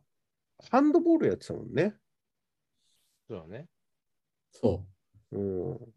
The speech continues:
Speaker 1: だ、ハンドボールってさ、
Speaker 2: うん。
Speaker 1: どういう感じなの？なんかさ、まずルールがわかんないの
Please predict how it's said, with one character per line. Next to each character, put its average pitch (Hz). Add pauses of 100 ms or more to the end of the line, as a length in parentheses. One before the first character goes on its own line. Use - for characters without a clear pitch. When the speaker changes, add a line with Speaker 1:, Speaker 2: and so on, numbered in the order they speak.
(100)
Speaker 1:
だ、 120
ハ 320
ン 427
ド 381
ボ 381
ー -
ル -
っ -
て -
さ、 - (1400)
Speaker 2:
う 120
ん。 92
Speaker 1:
ど 151
う 220
い 220
う 214
感 202
じ 185
な 175
の？ -
な 131
ん 131
か 80
さ、 - (340)
ま 202
ず 247
ル 160
ー 226
ル 117
が 90
わ 80
か 98
ん 82
な 71
い 71
の -